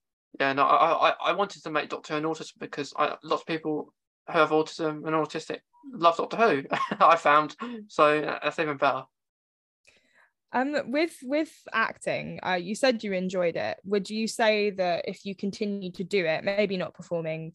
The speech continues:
Speaker 2: to, like, massive crowds of people, if that's not what you're comfortable with,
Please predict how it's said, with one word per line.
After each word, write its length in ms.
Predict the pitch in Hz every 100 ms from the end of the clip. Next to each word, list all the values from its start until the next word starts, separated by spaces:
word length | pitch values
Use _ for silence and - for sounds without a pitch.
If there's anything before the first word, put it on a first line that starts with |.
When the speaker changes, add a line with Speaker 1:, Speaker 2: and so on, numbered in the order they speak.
| -
Speaker 2:
to, 120 | 160
like, 240 | 147 -
massive 420 | 180 165 - 151 -
crowds 280 | 156 147
of 80 | -
people, 600 | - 180 - 156 160 - -
if 140 | 185
that's 260 | - - -
not 160 | 170 - _
what 140 | 156 -
you're 80 | -
comfortable 460 | 180 175 - 170
with, 240 | 170 107